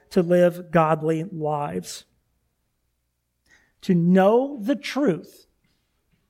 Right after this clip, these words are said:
and to, um, that shows them how to live godly lives. This truth gives them confidence that they have eternal life, which God,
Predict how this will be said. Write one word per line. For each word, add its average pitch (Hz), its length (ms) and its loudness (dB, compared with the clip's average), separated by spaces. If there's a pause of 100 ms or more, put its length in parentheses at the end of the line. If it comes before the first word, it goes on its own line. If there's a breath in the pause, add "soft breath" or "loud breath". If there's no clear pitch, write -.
(1600)
and 196 280 2
to, 175 320 0 (120)
um, 156 400 0 (680)
that 180 280 2
shows 254 560 -2
them 147 400 -2 (360)
how 202 280 -2
to 196 80 2
live 170 320 -2
godly 147 360 -10
lives. 165 460 -16 (2250 soft breath)
This 220 260 0
truth 214 580 2 (340)
gives 226 280 2
them 202 160 4
confidence 185 800 -2
that 185 280 -2
they 208 140 4
have 190 240 2
eternal 180 440 0
life, 180 380 0
which 175 280 -2
God, 165 360 0